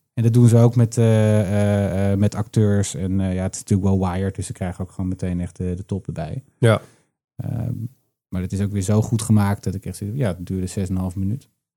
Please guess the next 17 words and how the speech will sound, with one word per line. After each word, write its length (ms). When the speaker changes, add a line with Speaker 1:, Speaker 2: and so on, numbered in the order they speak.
Speaker 1:
Dus 140
dat 140
vond 160
ik 60
echt 160
heel 160
cool. 240
Speaker 2:
Tof. 280
Speaker 1:
Ja. 60
Speaker 2:
Hey, 160
en, 140
en, 260
eh, 260
even 260
een 100
actueel 380
haakje. 520